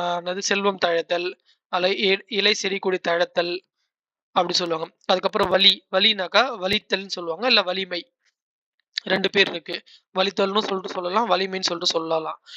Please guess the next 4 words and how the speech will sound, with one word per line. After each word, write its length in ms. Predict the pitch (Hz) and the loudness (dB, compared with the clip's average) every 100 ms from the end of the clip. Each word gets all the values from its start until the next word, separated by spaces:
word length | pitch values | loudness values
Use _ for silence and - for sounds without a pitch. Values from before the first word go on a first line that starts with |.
| - - | -20 0
அதுக்கப்புறம் 420 | 196 190 208 208 | 2 2 2 4
வலினாக்கா 500 | 202 226 208 180 254 277 | 6 6 4 -2 -6 0
காற்று, 480 | 180 175 - - 180 _ _ _ | 2 2 -2 -8 -10 _ _ _
ஓகேங்களா? 400 | 185 175 170 170 | -10 -6 0 0